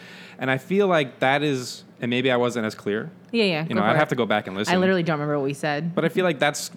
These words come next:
Speaker 1: what I meant was that, and I feel like I even hopefully slipped that in somewhere, was like, not that women are inherently like this, but that
Speaker 2: Mm-hmm.
Speaker 1: because of society,
Speaker 2: Yeah.
Speaker 1: not all women either, but
Speaker 2: Not all women.
Speaker 1: a lot of women,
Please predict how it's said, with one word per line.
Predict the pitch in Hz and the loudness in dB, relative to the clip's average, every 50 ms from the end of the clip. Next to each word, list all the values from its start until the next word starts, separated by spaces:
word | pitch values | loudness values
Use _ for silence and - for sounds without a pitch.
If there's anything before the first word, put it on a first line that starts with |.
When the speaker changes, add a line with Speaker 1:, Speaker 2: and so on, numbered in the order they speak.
| - - - - - - | -18 -20 -20 -20 -12 -4
Speaker 1:
what | 160 131 135 123 | 0 2 2 2
I | 113 | 2
meant | 107 113 110 104 107 101 | 2 0 0 -2 -2 -4
was | 101 104 101 92 - - | -4 -6 -6 -6 -10 -6
that, | - 113 107 - - - | -4 -4 -4 -4 -8 -8
and | 139 131 139 | -6 -6 -4
I | 143 143 | -6 -6
feel | - - - 285 320 | -8 -8 -10 -8 -6
like | 330 - | -4 -4
I | 185 180 | -2 -2
even | 208 196 170 143 127 - - - - - - - - - - - | -2 -2 -2 -4 -6 -8 -14 -20 -20 -20 -20 -20 -20 -20 -20 -16
hopefully | - - 180 175 - - 139 127 117 110 | -6 -4 -4 -4 -2 -2 0 0 0 0
slipped | 101 - - - 147 - | -4 -6 -6 -6 -4 -2
that | 123 107 101 | -2 -2 0
in | 113 117 110 | 0 -2 -4
somewhere, | - 107 98 98 98 98 | -6 -6 -6 -4 -4 -4
was | 101 101 - | -4 -4 -4
like, | 107 101 101 104 - - - - - - - | -4 -6 -6 -8 -16 -20 -20 -20 -20 -14 -4
not | 147 165 180 175 | -4 -2 0 0
that | 156 139 | -2 -2
women | 143 143 135 123 110 | -2 -2 -2 -2 -2
are | 107 107 | -2 -4
inherently | 107 110 127 131 120 107 101 95 | -4 -4 -6 -6 -6 -6 -8 -10
like | 95 90 90 | -10 -10 -10
this, | - 95 90 | -10 -12 -10
but | - - 104 95 | -8 -8 -6 -4
that | 107 98 101 95 - - | -4 -4 -4 -6 -8 -6
Speaker 2:
Mm-hmm. | 214 220 208 | -2 -2 0
Speaker 1:
because | 208 196 170 139 117 | 0 0 0 0 0
of | 123 117 | -2 -6
society, | - 110 - - 123 120 123 117 104 98 92 92 95 - - - - - - - - - - | -6 -10 -6 -2 0 0 0 0 -2 -4 -6 -8 -10 -14 -20 -20 -20 -20 -20 -20 -20 -12 -8
Speaker 2:
Yeah. | 233 220 175 143 170 180 180 - - - - - - - | -6 -4 -4 -4 -6 -8 -10 -12 -18 -20 -20 -20 -16 -6
Speaker 1:
not | - 139 147 - | -4 -2 -2 -2
all | - 131 113 107 | -2 -2 -2 -2
women | 104 101 104 101 | -2 -2 -4 -6
either, | 95 95 95 - 110 | -4 -6 -6 -6 -6
but | 104 110 107 104 - - - | -4 -4 -4 -4 -6 -6 -6
Speaker 2:
Not | 240 254 226 196 | -4 -2 -2 -2
all | 175 | -2
women. | 151 147 131 | -2 -2 0
Speaker 1:
a | - | 0
lot | 120 120 123 135 | 2 2 4 4
of | 151 139 | 2 2
women, | 120 107 98 98 101 110 123 147 156 | 2 -2 -2 -2 -4 -6 -6 -8 -12